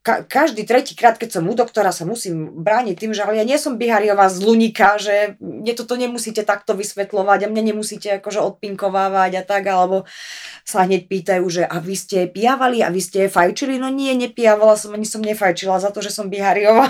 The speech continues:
<laughs> Čiže sú to také možno malichernosti a možno, že tí ľudia to ani nemajú, tak nerobia s takým úmyslom, že, že by si ten rasizmus nejak plánovali a sofistikovali a, a mali to vstávané ako nejaký zlý úmysel.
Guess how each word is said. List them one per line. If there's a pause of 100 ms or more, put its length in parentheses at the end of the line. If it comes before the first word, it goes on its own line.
<laughs> (580)
Čiže
sú
to
také
možno
malichernosti
a
možno,
že
tí
ľudia
to
ani
nemajú,
tak (480)
nerobia
s
takým
úmyslom,
že,
že
by
si
ten
rasizmus
nejak (560)
plánovali
a
sofistikovali
a, (400)
a
mali
to
vstávané
ako
nejaký
zlý
úmysel.